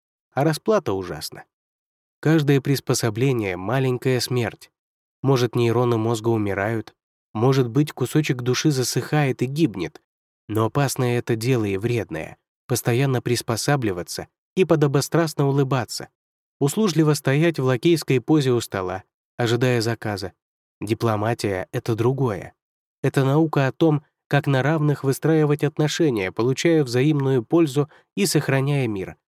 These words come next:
А приспособление и терпение — опасные вещи. Не надо делать, как им надо, если нам этого не надо. И молчать не надо, если следует ответить.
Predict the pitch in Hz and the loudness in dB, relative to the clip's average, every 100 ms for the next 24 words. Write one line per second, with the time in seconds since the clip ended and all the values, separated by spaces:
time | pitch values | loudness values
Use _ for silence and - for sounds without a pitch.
0 | _ _ _ - 110 120 - 110 107 101 | _ _ _ -4 0 0 0 -4 -2 0
1 | 123 123 117 113 110 95 98 113 120 120 | 2 2 0 0 -2 -4 -2 -2 0 -2
2 | 113 _ _ - 104 107 95 98 76 69 | -6 _ _ -2 0 -2 -4 -6 -6 -8
3 | - - - _ _ _ _ _ - 175 | -6 -8 -10 _ _ _ _ _ 0 2
4 | 214 208 170 151 196 165 - - 160 160 | 4 4 2 2 2 0 0 -2 0 2
5 | 156 151 113 80 82 _ - 170 156 135 | 2 2 0 -6 -14 _ 0 0 2 0
6 | 131 135 131 120 110 107 95 80 80 76 | 0 0 0 0 -2 -2 -6 -8 -10 -14
7 | - _ _ _ _ - 139 123 107 - | -20 _ _ _ _ 0 2 2 0 -2
8 | 131 104 92 80 80 82 _ _ - 151 | -2 -4 -8 -8 -10 -16 _ _ 0 0
9 | - 123 127 113 113 110 101 - 71 - | 2 -2 0 0 0 0 -4 -8 -12 -14
10 | - | -20